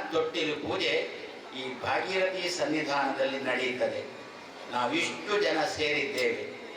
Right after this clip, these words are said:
ಏನು ಈ ಚಿಂತನೆ ಮಾಡಬೇಕು? ಭಗವಂತ ಯಾರು? ದಾಸರು ತನ್ನೊಂದು ಹಾಡಲ್ಲಿ ಹೇಳಿದ್ದುಂಟು, "ಸರಸಿಜಾಸನ ಮನೋಜ ಈರುವರು ಸುತರು ಸುರತ ರಂಗಿಣಿ ತನುಜೆ."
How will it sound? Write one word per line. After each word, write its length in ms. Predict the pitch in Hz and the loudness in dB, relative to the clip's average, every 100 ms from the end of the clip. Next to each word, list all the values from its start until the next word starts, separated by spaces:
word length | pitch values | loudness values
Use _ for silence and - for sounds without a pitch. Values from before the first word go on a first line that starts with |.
| - - 135 | -12 -6 -2
ಏನು 360 | 165 208 185 | 2 2 2
ಈ 220 | 170 151 - | 0 0 0
ಚಿಂತನೆ 560 | 160 175 175 196 185 | 0 2 2 2 2
ಮಾಡಬೇಕು? 680 | 151 147 139 131 - 113 - - - - - - - 135 | 2 2 2 0 0 -2 -2 -8 -12 -12 -12 -12 -4 2
ಭಗವಂತ 520 | 143 185 190 185 180 | 4 4 4 2 2
ಯಾರು? 600 | 156 147 147 170 - 123 | 4 4 2 0 -2 0
ದಾಸರು 400 | 139 - 202 190 | 2 2 0 -2
ತನ್ನೊಂದು 440 | 151 143 143 123 | 0 0 0 0
ಹಾಡಲ್ಲಿ 540 | 113 117 160 185 185 156 | 0 2 4 4 2 2
ಹೇಳಿದ್ದುಂಟು, 680 | 143 151 147 131 165 - - - - - - - - | 2 2 0 0 -2 -2 -8 -10 -14 -14 -14 -14 -2
"ಸರಸಿಜಾಸನ 1040 | 156 165 175 190 190 147 143 139 151 143 175 185 156 | 2 4 2 0 0 2 2 2 2 2 2 0 0
ಮನೋಜ 580 | 127 139 139 127 120 - 180 - - - - - - - | 0 2 4 4 4 4 2 0 -4 -10 -12 -14 -16 -10
ಈರುವರು 800 | 123 156 175 190 190 196 196 208 202 - | -2 2 4 4 4 4 2 2 0 -2
ಸುತರು 640 | 165 170 165 135 131 - - - - - - - | -2 0 2 2 2 0 -4 -10 -12 -14 -12 -4
ಸುರತ 440 | 170 180 202 208 214 | 0 4 4 2 2
ರಂಗಿಣಿ 1040 | 208 175 160 160 151 160 165 220 - - | 2 4 2 2 2 0 0 -2 -6 -2
ತನುಜೆ." 680 | 147 151 143 123 147 151 | 0 2 0 0 0 0